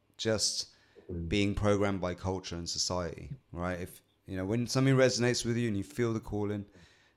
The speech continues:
Speaker 1: don't be scared to go deep into something and really master something. You know, if you read one book, you're like, you know something more than, um, your, the people in your,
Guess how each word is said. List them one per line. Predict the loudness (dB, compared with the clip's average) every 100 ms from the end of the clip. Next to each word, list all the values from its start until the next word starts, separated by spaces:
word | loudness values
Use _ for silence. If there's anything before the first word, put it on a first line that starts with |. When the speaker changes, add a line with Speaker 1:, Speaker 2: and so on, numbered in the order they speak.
| _ _ _
Speaker 1:
don't | 2 2
be | 4
scared | 2 4 2
to | 2
go | -2
deep | -2 -4 -4 -4
into | -6 -4 -4
something | -4 -4 -4 -6 -6
and | -6 -2
really | 2 2 2
master | 2 2 2 2
something. | 0 -2 -8 -8
You | -6
know, |
if | -4
you | 2 4
read | 6 6 2 -10 -16 -18 -2
one | 2 4 6
book, | 6 4 -2 -10
you're | -2 2
like, | 4 2 0 -6
you | -4
know | 0 2
something | 2 0 -2 -2
more | 0 0
than, | 0 0 -4 -8 -20 -20 _ _
um, | 0 2 2 2 -2 -4 -8 -20 -20 _ _ -8
your, | -2 0 0 -2 -8
the | -8
people | -2 -2 0
in | 0
your, | 2 0 -2